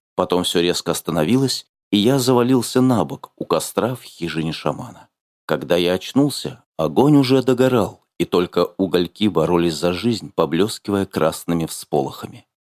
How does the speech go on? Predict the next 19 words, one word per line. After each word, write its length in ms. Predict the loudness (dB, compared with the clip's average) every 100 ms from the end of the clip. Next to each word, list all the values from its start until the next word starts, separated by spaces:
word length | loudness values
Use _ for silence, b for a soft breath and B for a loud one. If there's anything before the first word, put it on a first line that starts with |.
| _ -10
Львица 500 | -4 0 0 0 -8
с 140 | -2
огненными 420 | 0 4 4 4
зверьками 720 | 2 2 0 0 0 0 0 -2
исчезли. 760 | -8 -8 -6 -6 -6 -16 -20 _ _ _ _
Колдун 460 | -2 -2 0 0 0
также 380 | 0 -2 -4 -10
сидел 340 | -8 -2 0
напротив 540 | 0 0 0 -2 -6 -6
меня 340 | -4 -2 -2
с 60 | -2
закрытыми 560 | -4 -4 -4 -2 -2
глазами, 600 | 2 0 2 0 -2 -6 -16 _ _
покачиваясь 880 | -4 -2 0 -2 -2 0 0 0 -4 _
и 100 | 2
напевая 520 | 4 4 4 4 2
свой 280 | -2 -2 -2
странный 520 | -2 -4 -4 -6 -8
мотив. 460 | -10 -10 -14 -20